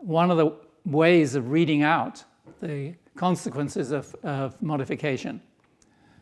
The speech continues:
Uh, and same is true for, um, ubiquitination, a writer, an eraser, and, um, a reader protein. So as I just said,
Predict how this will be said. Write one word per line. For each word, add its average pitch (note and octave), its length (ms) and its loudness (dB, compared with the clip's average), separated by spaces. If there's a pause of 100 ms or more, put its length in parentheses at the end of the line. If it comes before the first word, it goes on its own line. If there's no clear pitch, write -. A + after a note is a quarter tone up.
(360)
Uh, G3 260 -10
and D#3+ 120 -10
same E3+ 240 2
is E3 100 2
true E3 220 4
for, D#3+ 540 0 (160)
um, C#3+ 340 -8
ubiquitination, D#3 1000 0 (460)
a E3 100 -2
writer, D3+ 500 4
an D3+ 120 0
eraser, C#3+ 640 0 (580)
and, C#3 640 -2
um, D3 440 -10 (540)
a D3+ 100 0
reader D3+ 240 4
protein. D3+ 540 -8 (3500)
So - 140 0
as E3 100 4
I F#3+ 60 8
just F#3+ 200 6
said, G#3 320 6